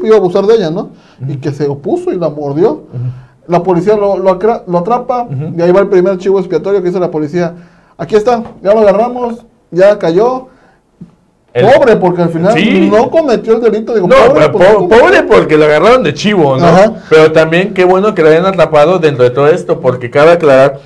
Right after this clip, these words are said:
Speaker 2: que Alejandro Obando, cuando lo tenían encerrado,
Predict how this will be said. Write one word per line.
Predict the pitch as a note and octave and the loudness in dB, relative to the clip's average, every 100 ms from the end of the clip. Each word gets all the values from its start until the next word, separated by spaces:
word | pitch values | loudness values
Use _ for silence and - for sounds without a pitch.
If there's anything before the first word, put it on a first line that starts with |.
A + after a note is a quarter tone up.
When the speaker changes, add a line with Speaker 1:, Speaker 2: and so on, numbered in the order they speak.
| _ - | _ -2
Speaker 2:
que | B2+ | 0
Alejandro | B2+ B2+ C#3+ E3 E3+ | 2 0 -2 0 2
Obando, | D#3+ D#3 D#3 F3 E3+ - _ - | 2 0 -2 -4 -4 -14 _ -4
cuando | C#3 C3+ C3 | -2 2 0
lo | C3 | 0
tenían | C3 D#3 G#3 | 0 0 0
encerrado, | F#3 D#3+ D3+ D#3+ - | 0 0 2 2 0